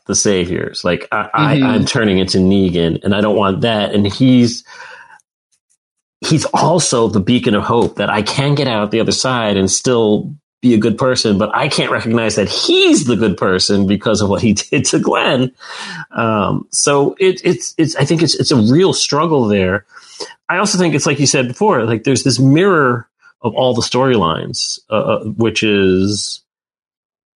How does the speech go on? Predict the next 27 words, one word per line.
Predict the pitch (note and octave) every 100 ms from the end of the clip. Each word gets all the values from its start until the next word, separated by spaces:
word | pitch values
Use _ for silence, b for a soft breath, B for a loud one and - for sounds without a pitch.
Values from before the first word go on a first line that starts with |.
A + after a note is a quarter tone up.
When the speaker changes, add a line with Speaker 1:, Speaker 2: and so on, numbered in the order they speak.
| _ _ -
Speaker 1:
can | F3 E3
people | E3+ F3+ F3+
change? | G#3+ A#3+ C#3+ - - -
Can | A#2+ B2
a |
good | G#2+ C3+
person | C#3+ B2 G#2+
become | A2 A#2
a | G#2
bad | G#2 F#2+
person? | G2 A2
Can | G#2+ G2+
a |
bad | F#2 F2+
person | F#2+ G#2+ F#2+
become | G2 B2
a |
good | A#2+ G#2
person? | - D#2+ - D#2 - B B B
So, | - A#2 A2 G#2 G#2
you | A2
know, | G#2
you're | A#2 A2+
having | A#2+ A#2+
all | A2
these | A2
suspicions, | - - F3+ - B2 G#2+ G#2 -